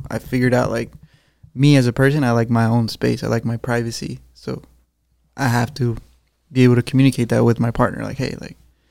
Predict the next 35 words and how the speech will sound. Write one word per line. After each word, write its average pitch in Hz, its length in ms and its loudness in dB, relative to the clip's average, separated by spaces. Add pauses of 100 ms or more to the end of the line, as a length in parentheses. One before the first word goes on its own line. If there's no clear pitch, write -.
(320)
I - 60 -6
need 120 120 4
a 117 60 2
couple 117 260 0
hours 117 220 4
to - 80 0
myself, - 460 -2
you 98 60 -8
know? 101 220 -4
Like, - 220 -12
do 127 80 -6
your 120 140 0
thing, 120 280 -2
I 123 100 -2
do 120 120 -2
my 117 160 0
thing." 117 320 -8 (420)
And, - 140 -14 (140)
and 135 100 -2
I 143 60 2
think 165 160 0
it, - 240 -4
too, 127 300 0 (120)
how 123 120 -2
you 120 180 2
always 120 180 0
say, 120 140 -6
too, 127 180 -8
like, - 180 -10 (640)
make 127 180 -2
sure 131 120 0
you 117 140 -2
both 120 300 -6
guys 120 240 -6
have 120 340 -6